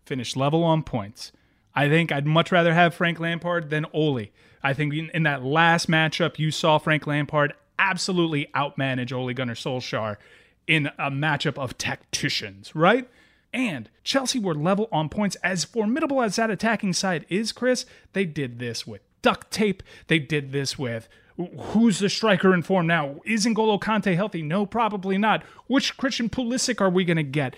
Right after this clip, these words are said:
Still somehow found a way to be level on points. And now you have the signings of Werner, Ziyech,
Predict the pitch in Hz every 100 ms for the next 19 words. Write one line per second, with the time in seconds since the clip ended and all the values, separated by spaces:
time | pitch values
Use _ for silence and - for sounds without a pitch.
0 | - _ - - 285 269 - 233 202 202
1 | 143 - 208 233 262 220 160 143 127 147
2 | 127 131 180 214 240 220 - 160 147 -
3 | 175 123 - 110 139 202 165 147 127 123
4 | 147 135 127 110 120 98 - 139 123 101
5 | _ _ _ _ 127 113 160 156 107